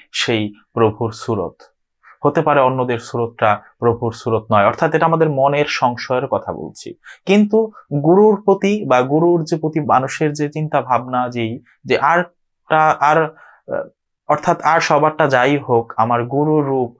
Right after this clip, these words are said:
অবশ্যই সেই পরমের রূপই। যেমন রাসূল সাল্লাল্লাহু আলাইহি ওয়াসাল্লাম বলেছেন,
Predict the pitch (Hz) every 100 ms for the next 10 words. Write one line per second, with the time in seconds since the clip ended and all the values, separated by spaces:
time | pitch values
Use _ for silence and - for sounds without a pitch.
0 | _ - 120 131 - - 131 - 113 104
1 | 104 - _ 110 107 110 127 117 95 -
2 | - _ _ _ _ _ _ _ _ 127
3 | 123 127 127 123 - - 113 107 160 160
4 | 156 143 143 143 139 110 123 127 131 131
5 | 123 120 117 113 110 120 113